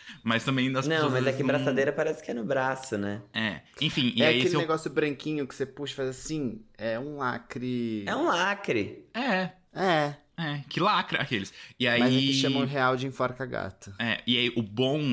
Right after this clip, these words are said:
Speaker 1: entre aspas, é porque como ele não volta, o único jeito de você tirar aquilo é com tesoura ou um alicate. Então, assim, se alguém mexer na sua mala, é óbvio, porque, tipo, a pessoa não vai tirar e ter outro ali pra repor isso, entendeu? Então fica aí a dica. E é baratinho, custa, tipo,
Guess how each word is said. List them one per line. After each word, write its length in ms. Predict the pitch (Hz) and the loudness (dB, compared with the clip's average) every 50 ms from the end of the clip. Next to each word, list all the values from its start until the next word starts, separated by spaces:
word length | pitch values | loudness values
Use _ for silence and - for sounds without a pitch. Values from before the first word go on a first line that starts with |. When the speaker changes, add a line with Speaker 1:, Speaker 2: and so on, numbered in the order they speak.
| - 101 | 0 0
Speaker 1:
entre 240 | 104 104 - 107 | -2 -2 0 0
aspas, 340 | 104 113 120 - - 117 - - | 0 0 0 -2 -4 -6 -6 -6
é 60 | 110 | -6
porque 220 | 107 - 120 113 | -8 -8 -10 -10
como 180 | - 131 127 127 | -8 -6 -4 -2
ele 80 | 123 123 | -2 -2
não 220 | 113 101 98 95 | -2 -4 -4 -6
volta, 500 | 92 95 123 120 127 127 123 - - - - | -4 0 2 2 2 2 -2 -4 -8 -8 -4
o 40 | 107 | -4
único 220 | 107 120 139 143 143 | -4 -4 -4 -6 -6
jeito 220 | 127 120 - 117 | -6 -8 -8 -10
de 100 | 107 110 | -10 -10
você 200 | 104 101 - 110 | -10 -10 -10 -12
tirar 360 | - - 127 117 117 120 127 | -10 -6 -4 -2 0 0 -2
aquilo 440 | 143 - - - 127 123 135 143 - | -2 -4 -6 -4 -4 -4 -4 -4 -6
é 100 | - 131 | -4 -4
com 240 | 127 - - 160 165 | -4 -4 -4 -6 -6
tesoura 480 | 165 - 196 190 220 190 - - 175 175 | -4 -4 -4 0 0 2 2 2 0 0
ou 120 | - 131 | -2 -2
um 100 | 127 127 | -2 -2
alicate. 680 | 131 139 160 175 - - 151 117 104 - - - 92 - _ _ _ _ _ _ - | -2 -2 -4 -4 -2 -2 -2 -2 -2 -4 -8 -12 -14 -14 _ _ _ _ _ _ -10
Então, 240 | 110 104 127 123 | -6 -2 0 0
assim, 420 | 127 127 127 139 135 123 113 110 - | 0 0 0 -2 0 0 0 0 -2
se 140 | - - 131 | -4 -4 -2
alguém 180 | 117 117 131 147 | -2 -2 -2 -2
mexer 380 | 160 165 - - - 127 117 | -4 -4 -4 -4 -4 -4 -2
na 80 | 117 113 | -4 -4
sua 180 | - - 107 | -6 -6 -6
mala, 540 | 98 101 107 120 139 156 151 139 107 - - _ _ _ _ - | -2 0 2 2 2 2 2 0 -2 -2 -6 _ _ _ _ -4
é 120 | 113 123 - - - - _ _ _ _ _ | -2 -2 -4 -6 -16 -20 _ _ _ _ _
óbvio, 380 | - 135 139 120 113 95 95 92 | -2 0 0 0 -2 -4 -6 -8
porque, 260 | - - - - 95 | -8 -10 -12 -10 -10
tipo, 500 | - - 107 - - 95 87 85 - - _ _ _ _ - | -8 -8 -8 -8 -8 -8 -6 -8 -8 -10 _ _ _ _ -8
a 60 | 98 | -8
pessoa 240 | - 107 - - 110 | -8 -6 -6 -4 -2
não 140 | 117 127 127 | -2 -2 0
vai 120 | 123 110 | -2 -2
tirar 320 | - - - 113 101 104 | -2 -4 -2 0 0 0
e 40 | 110 | 0
ter 140 | - - 123 | 0 0 -2
outro 220 | 113 113 110 131 | -2 -2 -2 -4
ali 160 | 123 113 117 110 | -4 -2 -4 -4
pra 140 | - 117 | -4 -4
repor 340 | 120 127 123 - 131 110 107 117 | -6 -6 -6 -4 -2 -2 0 0
isso, 220 | 104 90 - - | -2 -4 -6 -10
entendeu? 360 | 85 - - 78 78 76 - - - _ _ _ - - _ _ _ _ | -12 -12 -12 -12 -12 -12 -14 -14 -18 _ _ _ -20 -20 _ _ _ _
Então 200 | - 107 101 101 | -8 -6 -6 -6
fica 240 | 104 - 113 - - | -6 -8 -8 -6 -4
aí 80 | 113 120 | -2 -2
a 60 | 123 | -2
dica. 160 | 113 98 - - | -2 -4 -4 -4
E 60 | 120 | -2
é 60 | 117 | -2
baratinho, 520 | 95 - - - - - 120 110 92 - | -2 -2 -4 -4 -2 0 0 0 0 -2
custa, 200 | - - - - | -6 -10 -12 -12
tipo, 520 | 110 - - - - 110 98 82 73 - | -12 -14 -14 -12 -10 -8 -8 -6 -8 -10